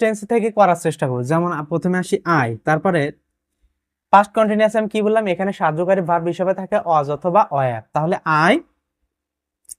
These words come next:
was বসাইলাম। এখন এটা গেল সাহায্যকারী ভার্ব, আমাদের আসতে হবে এখন মূল ভার্ব। মূল ভার্ব কি? এই যে সংগ্রহ করা। সংগ্রহ করার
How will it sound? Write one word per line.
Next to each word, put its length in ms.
was 240
বসাইলাম। 480
এখন 140
এটা 180
গেল 100
সাহায্যকারী 520
ভার্ব, 220
আমাদের 300
আসতে 160
হবে 180
এখন 140
মূল 220
ভার্ব। 220
মূল 220
ভার্ব 200
কি? 80
এই 100
যে 60
সংগ্রহ 300
করা। 140
সংগ্রহ 260
করার 180